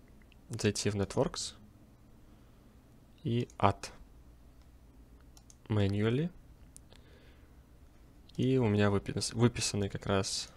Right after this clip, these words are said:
нужные параметры. Это название сети, а, его U R L, I D,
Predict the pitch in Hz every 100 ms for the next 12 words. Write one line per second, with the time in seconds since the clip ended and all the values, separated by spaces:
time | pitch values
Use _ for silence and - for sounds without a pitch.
0 | - - - - - 107 101 101 - 104
1 | 156 147 - 95 - 98 117 147 170 160
2 | 151 - - - 147 143 - - - -
3 | - - - - - - - 104 98 98
4 | 98 98 98 95 101 120 156 180 - -
5 | - - - - - - - - - -
6 | - - - - - - - - - -
7 | - - - - - - 110 101 98 104
8 | 107 139